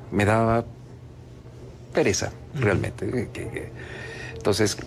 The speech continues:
Speaker 1: en el último año de la preparatoria me dijeron, "Te falta este determinado número de créditos que, que, eh, que son los de actividad estética. Entonces, para poder graduarte necesitas llevar algo."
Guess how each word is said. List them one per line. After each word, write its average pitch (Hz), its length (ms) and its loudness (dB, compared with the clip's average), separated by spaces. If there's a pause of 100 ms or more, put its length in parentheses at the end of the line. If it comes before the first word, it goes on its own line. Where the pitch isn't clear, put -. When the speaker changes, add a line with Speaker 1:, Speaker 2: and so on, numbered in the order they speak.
Speaker 1:
en 110 140 6
el 120 100 8
último 165 240 6
año 139 160 6
de 117 60 6
la 101 100 6
preparatoria 90 580 4
me 104 80 4
dijeron, 90 220 4
"Te 78 80 -2
falta 101 180 2
este 107 200 2
determinado 95 640 6
número 123 340 6
de 90 80 4
créditos 85 480 4
que, - 380 2 (160)
que, 95 180 4 (480)
eh, 95 540 4 (760)
que 98 120 4
son 110 280 6
los 107 180 4
de 90 220 6 (540)
actividad 98 360 6
estética. 117 520 2 (460)
Entonces, - 600 -4 (300)
para 120 320 4
poder 90 340 0
graduarte 120 520 2
necesitas - 420 -4
llevar - 240 0
algo." - 220 -2